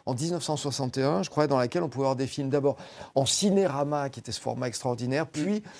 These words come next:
Speaker 1: en soixante-dix millimètres,
Speaker 2: Mm.
Speaker 1: euh, équipé de mille deux cents places. C'était quoi, là, le premier souvenir ? C'est le gigantisme, euh ?
Speaker 2: C'est le gigantisme de la salle, et c'était aussi le, cette salle qui rassemblait vraiment les Lyonnais, c'est-à-dire qu'elle proposait des, des reprises.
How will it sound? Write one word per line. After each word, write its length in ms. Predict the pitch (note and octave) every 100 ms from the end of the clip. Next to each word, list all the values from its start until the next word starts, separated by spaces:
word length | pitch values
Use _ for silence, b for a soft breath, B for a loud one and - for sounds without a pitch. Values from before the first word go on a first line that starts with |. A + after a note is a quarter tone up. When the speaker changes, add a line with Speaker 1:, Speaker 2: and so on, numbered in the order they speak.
| B -
Speaker 1:
en 100 | -
soixante-dix 540 | F#3+ F#3 E3+ D3+ D#3
millimètres, 560 | D3+ C3+ C3+ D#3 C#4 D4+
Speaker 2:
Mm. 60 | B B B B
Speaker 1:
euh, 300 | C#3 C#3 C3 B2
équipé 420 | D3 - C3+ F#3+
de 140 | D#3+ C3
mille 340 | C#3 F3 F3
deux 120 | D3+
cents 180 | C#3 C#3
places. 240 | C3 G3 F3+
C'était 200 | C3+ A#2
quoi, 220 | - D#3+
là, 100 | B2+
le 60 |
premier 320 | G#2+ - B2 A#2+
souvenir ? 400 | B2+ C3 B2+ C3
C'est 140 | B2
le 40 |
gigantisme, 840 | A#2 C#3 C#3 C#3 - D3+ G3 - C#3+
euh ? 240 | B2+ B2
Speaker 2:
C'est 140 | - D3
le 60 |
gigantisme 600 | B2 C#3+ D3+ E3 F3 -
de 80 | B2
la 100 | B2+
salle, 380 | - E3 F3+ F#3 C#3+
et 80 |
c'était 560 | C3 C#3 C3+ - G3 F3
aussi 420 | C3+ - - G3
le, 240 | D3 B2 A#2+ B B B
cette 240 | D#3 C#3
salle 220 | G3 F#3+
qui 120 | -
rassemblait 400 | C3+ D#3 D#3 D#3
vraiment 300 | D#3 C#3+ D3+
les 100 | C#3
Lyonnais, 340 | C3+ D#3 E3+ D#3
c'est-à-dire 460 | - B2+ B2+ C#3
qu'elle 380 | - A2+ A#2 B2+
proposait 640 | - F3 F3 E3+ D3 F3 D#3+
des, 200 | B2+ A#2+
des 100 | B2+
reprises. 600 | C3+ - G#3 A#3 E3+